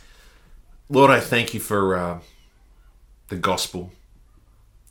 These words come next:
Lord, we would not have chosen it if we'd come up with it, God. It's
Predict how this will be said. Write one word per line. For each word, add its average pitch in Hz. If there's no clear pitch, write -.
Lord, 107
we 117
would 120
not 120
have 101
chosen 113
it 110
if 101
we'd 104
come 107
up 92
with 95
it, 90
God. 90
It's -